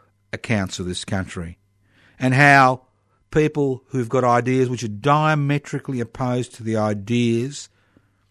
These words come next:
that the Eureka Rebellion were based on, who now use the Eureka flag as some type of racist implement.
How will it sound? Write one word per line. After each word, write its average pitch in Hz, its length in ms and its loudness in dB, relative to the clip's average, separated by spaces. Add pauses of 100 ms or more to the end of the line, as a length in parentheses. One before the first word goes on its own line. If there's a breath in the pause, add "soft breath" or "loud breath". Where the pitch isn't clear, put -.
that 104 160 -14
the 107 220 -4
Eureka 110 640 -2 (180)
Rebellion 101 800 -2
were 95 120 -4
based 95 400 -2
on, 95 120 -4
who 95 200 -4
now 107 480 2 (260 soft breath)
use 101 720 0 (180)
the 90 100 -8
Eureka 95 380 -4
flag 87 420 -8
as 80 120 -10
some 87 260 -6
type 85 340 -10
of 80 100 -10
racist 82 840 -8 (580)
implement. 92 540 -2